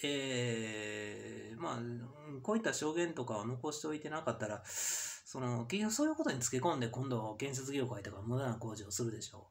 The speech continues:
う。余計にエネルギーを消費して。この間の撮影もそうですけども。まあ、その辺のところを全部込みで、えー、記録しておきます。もう一度、えー、二千二十四年、えー、六月の十一日、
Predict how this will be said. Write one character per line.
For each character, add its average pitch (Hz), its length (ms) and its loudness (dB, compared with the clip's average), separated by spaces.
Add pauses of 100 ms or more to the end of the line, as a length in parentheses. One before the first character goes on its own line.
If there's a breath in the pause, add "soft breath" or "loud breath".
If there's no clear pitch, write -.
(120)
う。 117 60 -2
余 120 80 -2
計 123 120 2
に 113 120 2
エ 107 40 -6
ネ 104 80 -8
ル 101 80 -8
ギ 101 100 -10
ー - 20 -10
を 98 40 -8
消 101 160 -6
費 107 120 -6
し - 80 -2
て。 - 220 -8 (160)
こ 131 100 -6
の 135 80 0
間 127 140 0
の 127 80 2
撮 123 140 -4
影 131 120 0
も 110 100 2
そ 107 140 -4
う - 20 -6
で 98 100 -6
す - 140 -4
け 101 80 -10
ど 101 80 -8
も。 101 140 -14 (500 loud breath)
ま 147 100 -2
あ、 - 20 0
そ 156 100 0
の 165 80 0
辺 180 120 2
の 180 60 2
と 185 140 -2
こ 196 80 2
ろ 202 80 4
を 180 40 2
全 127 200 0
部 110 60 -2
込 135 140 -2
み 101 140 0
で、 95 220 -12 (100)
え 104 540 -6
ー、 - 40 -14
記 110 60 -6
録 95 320 -8
し - 80 -2
て 98 80 -6
お 90 60 -12
き - 160 -16
ま 95 120 -10
す。 - 320 -4 (300)
も 127 100 -4
う - 40 -4
一 - 120 -10
度、 - 120 -4 (320)
え 110 60 -4
ー、 110 120 -2
二 113 100 0
千 127 220 0
二 127 80 2
十 110 100 -2
四 110 140 -4
年、 123 220 -4
え 101 140 -6
ー、 98 40 -8
六 104 240 -8
月 101 240 -6
の 98 140 -8
十 110 140 0
一 123 160 0
日、 131 180 -6